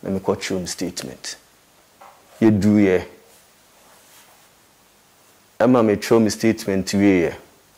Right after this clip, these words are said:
Me financial head yi so twerɛw ne deɛ, ɛyɛ sɔfo no, ɔno nso twerɛw ne deɛ.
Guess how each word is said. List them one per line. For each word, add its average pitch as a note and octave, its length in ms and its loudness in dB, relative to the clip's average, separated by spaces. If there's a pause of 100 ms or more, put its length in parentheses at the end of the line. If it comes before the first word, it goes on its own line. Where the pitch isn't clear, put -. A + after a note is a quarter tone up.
(1400)
Me - 60 -4
financial C3 680 0
head A2 220 0
yi G2+ 100 -4
so - 180 -10
twerɛw G2 320 -2
ne F#2 100 -6
deɛ, F2+ 200 -6
ɛyɛ G#2 120 0
sɔfo G2 380 -8
no, E2+ 80 -14
ɔno F#2+ 120 -8
nso F#2 200 -6
twerɛw F#2+ 260 -8
ne E2+ 140 -10
deɛ. D#2+ 180 -10